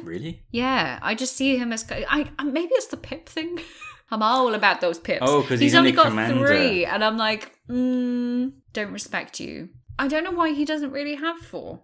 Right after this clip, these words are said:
Speaker 2: because
Speaker 1: Well
Speaker 2: he's in charge of a whole place. I know it doesn't move, but
Speaker 1: Well, yeah, the argument is it's a station, so he's in
Speaker 2: Well
Speaker 1: command of the station, so he'd be a commander. I've seen suggestions that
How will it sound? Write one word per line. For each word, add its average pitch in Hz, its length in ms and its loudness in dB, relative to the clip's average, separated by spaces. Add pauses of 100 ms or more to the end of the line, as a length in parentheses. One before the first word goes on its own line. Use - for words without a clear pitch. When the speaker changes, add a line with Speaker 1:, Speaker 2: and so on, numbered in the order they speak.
(120)
Speaker 2:
because 226 160 -10 (140)
Speaker 1:
Well 104 60 0
Speaker 2:
he's 104 120 -2
in 302 140 -2
charge 320 400 -6
of 294 100 -4
a 269 100 -2
whole 254 420 -2
place. 214 440 -8
I 196 80 -4
know 240 140 -4
it 254 80 -2
doesn't 214 280 -4
move, 208 440 -8
but 185 240 -2
Speaker 1:
Well, 104 120 0
yeah, 98 120 0
the 98 100 -2
argument 110 340 0
is 92 140 -6
it's 87 100 -10
a 87 80 -8
station, 87 720 -6
so 85 300 -10
he's 87 340 -6
in 95 200 -4
Speaker 2:
Well - 20 -4
Speaker 1:
command 90 460 -6
of 82 40 -6
the - 60 -16
station, 87 460 -8
so 90 100 -8
he'd 87 60 -2
be 85 60 -4
a - 20 -10
commander. 90 600 -6 (300)
I've 92 180 -2
seen 123 680 2
suggestions 98 1000 -4
that - 380 -6